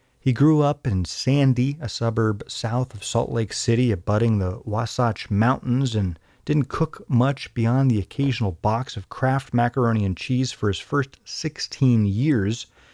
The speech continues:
He was big into scouting, just like his father and grandfather, and spent weekends hunting with his dad and older brother at their duck club or wakeboarding behind the family boat at Lake Powell.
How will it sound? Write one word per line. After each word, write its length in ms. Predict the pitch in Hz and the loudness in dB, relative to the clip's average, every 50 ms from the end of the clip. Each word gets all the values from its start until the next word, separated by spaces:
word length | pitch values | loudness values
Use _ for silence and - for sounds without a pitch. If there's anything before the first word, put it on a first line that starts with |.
| - - _ _ _ | -20 -20 _ _ _
He 120 | - 110 | -6 -4
was 160 | 95 90 82 | -4 -4 -4
big 260 | 90 98 107 104 98 | 0 0 2 2 2
into 240 | 104 98 95 92 85 | 2 2 0 0 -2
scouting, 580 | - - - - 139 131 131 139 143 147 151 139 | -6 -8 -6 -2 0 2 2 2 2 0 0 0
just 260 | 113 110 - - - | -2 -4 -8 -8 -4
like 200 | 110 110 104 - | -4 -4 -4 -4
his 120 | 101 92 | -6 -8
father 520 | - - - 120 113 120 120 117 113 107 101 | -10 -6 -2 0 0 2 2 2 0 0 0
and 120 | 92 92 | -2 -2
grandfather, 800 | 92 107 104 110 120 123 127 123 - - 113 110 117 123 131 127 | -2 -2 0 2 2 2 0 0 0 0 0 0 0 0 0 0
and 120 | 107 90 - | 0 -2 -4
spent 320 | - - 117 107 117 113 | -4 -4 -4 -2 -2 0
weekends 540 | 107 117 139 135 - 127 117 107 101 92 - | 0 0 0 0 0 0 0 0 0 -2 -2
hunting 480 | - - 143 147 135 - 135 127 123 | -2 0 0 0 0 0 0 2 2
with 140 | 117 110 98 | 2 0 0
his 180 | 101 90 85 85 | -2 -4 -6 -4
dad 440 | - 101 110 113 117 120 120 117 104 | -4 -2 -2 0 0 0 0 0 0
and 100 | 98 98 | 0 0
older 220 | 101 104 104 101 | 0 2 0 0
brother 400 | 95 98 107 107 110 117 127 123 | 0 0 0 2 2 2 0 0
at 140 | - - - | -2 -4 -6
their 160 | - 104 92 87 _ | -6 -6 -6 -6 _
duck 240 | - 120 123 - - | -2 -2 -2 -4 -4
club 400 | - 127 123 117 120 117 113 - _ _ _ _ _ _ - | -2 0 0 2 2 0 -2 -4 _ _ _ _ _ _ -6
or 120 | 101 90 | -4 -2
wakeboarding 580 | 90 110 117 - _ - 117 113 113 117 113 104 | 0 0 -2 -2 _ 0 0 2 2 2 2 0
behind 380 | 98 90 92 101 110 110 110 | 0 -2 -2 0 0 0 0
the 60 | 98 | -2
family 440 | - - 113 107 110 113 107 92 85 82 _ | -2 0 2 2 4 4 4 2 0 -2 _
boat 340 | - 110 123 135 139 135 - | 0 0 2 0 -2 -6 -10
at 120 | - - | -12 -10
Lake 300 | 107 104 101 101 - - | -10 -8 -8 -10 -12 -12
Powell. 540 | - - - 120 113 113 110 110 110 110 - | -12 -10 -8 -8 -4 -2 0 0 0 -2 -4